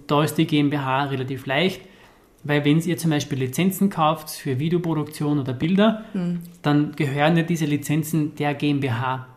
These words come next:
Speaker 1: Und wenn der Gesellschafter seine Anteile verkauft, es kommt ein neuer, bleiben die Rechte noch immer in der G M B H,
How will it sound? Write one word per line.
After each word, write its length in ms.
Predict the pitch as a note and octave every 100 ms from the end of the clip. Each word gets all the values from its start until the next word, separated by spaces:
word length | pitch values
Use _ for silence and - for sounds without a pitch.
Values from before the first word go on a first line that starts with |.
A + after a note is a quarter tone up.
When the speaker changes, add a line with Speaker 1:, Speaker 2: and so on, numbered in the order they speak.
| - -
Speaker 1:
Und 140 | C#3
wenn 160 | D3 D3
der 80 | C#3+
Gesellschafter 920 | D3 C#3 D3+ D#3 E3 - D#3 D3 - - _ _ _ -
seine 240 | D#3 C#3+
Anteile 320 | C#3+ D3 C#3
verkauft, 420 | B2+ C#3+ D#3 -
es 140 | G3 G3
kommt 160 | D3
ein 60 | C3
neuer, 360 | C3 E3 B3 A#3+ - - - -
bleiben 400 | C#3+ D3 G3 F3+
die 120 | D#3+
Rechte 360 | C3 D3+ - F3
noch 100 | B2+
immer 200 | F3 E3+
in 100 | E3
der 80 | D3
G 140 | D3+
M 80 | C3+
B 140 | B2+ C3
H, 340 | B2 C3 A#2+